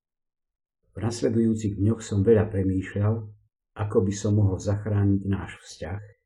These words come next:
V noci som dobre nespal, pretože som bol príliš ustarostený. Raz ráno, keď som sa prebudil, dostal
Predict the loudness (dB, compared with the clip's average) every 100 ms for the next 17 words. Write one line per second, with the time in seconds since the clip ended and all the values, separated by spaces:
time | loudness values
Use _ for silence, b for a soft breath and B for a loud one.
0 | _ _ _ _ _ -2 -2 -4 -6 -6
1 | -8 -8 -8 -10 -8 -6 -6 -8 -20 _
2 | _ _ _ _ -8 -6 -6 -6 -6 -6
3 | -8 -2 0 2 2 0 -2 -10 -12 -14
4 | -16 -16 -14 -18 -20 _ _ _ _ _
5 | _ _ _ _ _ _ _ b b b
6 | b b 0 2 4 4 4 2 0 -2
7 | -2 -2 0 2 2 4 4 6 4 0
8 | -2